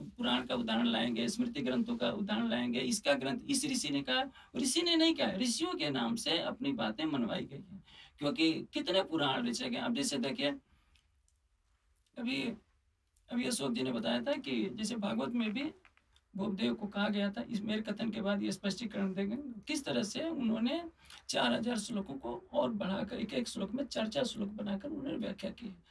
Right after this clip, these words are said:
जब व्याख्या की जाती है तो अपनी मान्यताएं थोपी जाती है, इस तरह से ग्रंथ बनते गए। महाभारत में देखिए इस समय एक लाख के लगभग श्लोक हैं,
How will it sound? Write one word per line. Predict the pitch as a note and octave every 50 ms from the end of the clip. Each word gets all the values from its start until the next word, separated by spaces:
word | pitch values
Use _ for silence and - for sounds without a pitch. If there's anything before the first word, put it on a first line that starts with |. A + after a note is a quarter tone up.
| - - - - - -
जब | A#3 D4+ D#4+ C#4+
व्याख्या | A#3 B3 B3 A#3+ A3+ - D#4+ D#4+
की | D#4+ D#4+ E4
जाती | D#4 D#4+ D4+ D4 D4+ E4
है | E4
तो | - D#4
अपनी | C#4+ A3 B3 D4+ D#4
मान्यताएं | D4 C#4+ C4 A#3+ - - C4 C#4 C3+ -
थोपी | - A#3 - D4+ C#4+
जाती | C#4 C4+ B3+ B3 -
है, | D4+ D4
इस | C4+ -
तरह | - - D4
से | C#4+ - C#4+
ग्रंथ | A#3+ A#3+ C#4 C#4 C4
बनते | B3 B3+ C4 A#3+ - C#4+ C#4+
गए। | C#4 C#4 D4 C#4 - - - - - - -
महाभारत | A#3+ A3 A3+ A3+ G#3+ G#3 A3+ C4 C#4+ D4 C#4
में | C#4 C#4 C4+ G#3
देखिए | A3+ G#3 G3+ G#3 B3 C#4
इस | C#4 A#3+ -
समय | C4 C4 B3+
एक | - - A3+ A3+ A3
लाख | A3+ A3 G3+
के | G3+ G#3
लगभग | G#3+ G#3+ G3+ G3 A3+ A3 G#3+ - - _
श्लोक | - - - - G3+ G3+ -
हैं, | G3+ G#3+ -